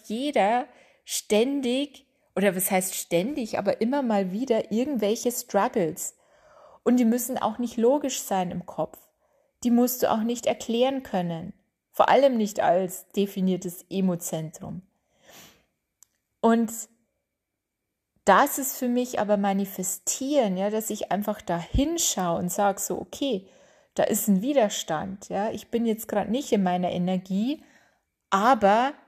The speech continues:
verdammt nochmal, ich mache es trotzdem oder ich mache es gena-, gerade deswegen,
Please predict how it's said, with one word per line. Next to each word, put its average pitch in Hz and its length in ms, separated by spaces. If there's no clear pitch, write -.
verdammt 208 640
nochmal, 208 600
ich - 200
mache 233 320
es - 240
trotzdem 202 840
oder 226 240
ich 214 120
mache 226 220
es 233 180
gena-, 208 280
gerade 220 540
deswegen, 214 960